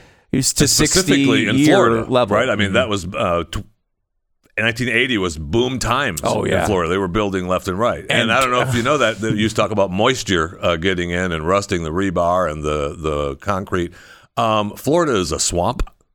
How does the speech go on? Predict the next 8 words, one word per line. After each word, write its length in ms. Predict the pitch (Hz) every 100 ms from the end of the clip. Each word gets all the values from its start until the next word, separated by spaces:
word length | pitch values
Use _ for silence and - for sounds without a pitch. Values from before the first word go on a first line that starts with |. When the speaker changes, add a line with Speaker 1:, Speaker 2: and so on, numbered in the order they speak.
| _ _
Speaker 1:
Hmm. 200 | 95 95 80 73
Speaker 2:
Uh, 260 | 95 95
so, 380 | 90 113 101 107
uh, 120 | -
there's 220 | 104 107 92
plenty 280 | - 110 107
of 140 | 85
moisture. 560 | 98 98 - - 143